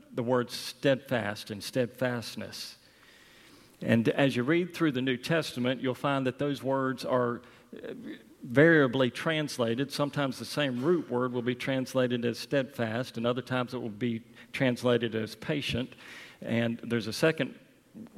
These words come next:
Greek word there that likewise is sometimes translated as steadfast and sometimes st-, translated as, as patient. So it's, it's a similar, uh, concept, the similar idea that is working its way through these verses.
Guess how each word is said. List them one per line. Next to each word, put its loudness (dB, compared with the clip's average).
Greek 0
word 4
there 4
that -2
likewise 0
is -6
sometimes -2
translated -2
as -2
steadfast 0
and -8
sometimes -6
st-, -4
translated 0
as, -4
as -2
patient. 2
So 6
it's, 6
it's 0
a 4
similar, 0
uh, 2
concept, 0
the -6
similar 0
idea 2
that 0
is -4
working 0
its -4
way 2
through -4
these -2
verses. -4